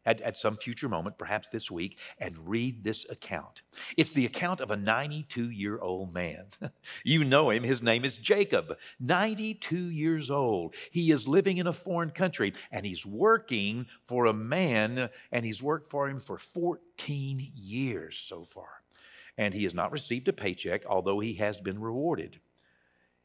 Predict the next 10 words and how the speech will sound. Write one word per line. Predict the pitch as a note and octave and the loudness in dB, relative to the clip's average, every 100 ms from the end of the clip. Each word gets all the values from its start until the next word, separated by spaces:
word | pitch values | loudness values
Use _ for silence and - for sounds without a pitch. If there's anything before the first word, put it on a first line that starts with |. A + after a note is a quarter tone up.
| _ - | _ 2
He | B2+ | 6
has | A2 | 6
worked | G#2+ D3 D#3 | 6 4 4
for | F2+ E2+ F#2+ | 0 0 0
him | |
for | A2+ E2+ | -4 -10
fourteen | - C#3 D3 - C3 C3+ B2 | -8 -6 -6 -8 -8 -6 -6
years | E2+ D#2+ E2+ F#2+ - - - - | -4 -4 -6 -8 -14 -20 -20 -10
to | G2 | -8
marry | F2 F#2+ G2 F#2+ E2+ | -2 0 0 0 -4